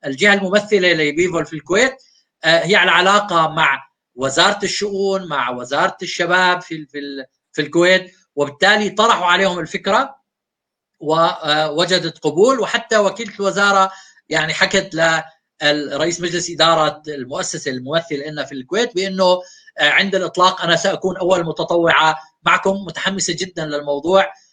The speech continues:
آه، ك-، ك-، عم نحكي جهة رسمية حكومية وزارة، لحتى تكون هي متطوعة بحد ذاتها كوكيلة وزارة، لحتى تكون متطوعة عبر المنصة. وبالتالي ال-، ال-، الشراكات مع مؤسسات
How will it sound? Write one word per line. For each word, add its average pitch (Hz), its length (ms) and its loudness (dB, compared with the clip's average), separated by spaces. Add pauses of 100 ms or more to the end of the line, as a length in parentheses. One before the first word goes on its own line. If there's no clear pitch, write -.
(200)
آه، 143 440 0 (180)
ك-، 147 360 0
ك-، 147 40 -2
عم 131 460 -2
نحكي 147 260 -10
جهة 139 320 -2
رسمية 170 540 -4
حكومية 160 480 -8
وزارة، 170 540 0 (340)
لحتى - 400 -4
تكون 202 280 0
هي 254 300 2
متطوعة 175 560 -2
بحد 160 320 -8
ذاتها 156 440 -2 (260)
كوكيلة 139 460 -2
وزارة، 147 400 0
لحتى 139 400 -6
تكون 147 320 -8 (360)
متطوعة 135 420 -2
عبر 131 260 2
المنصة. 120 380 -10
وبالتالي 208 600 0 (300)
ال-، 170 240 -2
ال-، 160 180 -6 (140)
الشراكات 208 760 2
مع 180 360 4 (360)
مؤسسات 185 640 0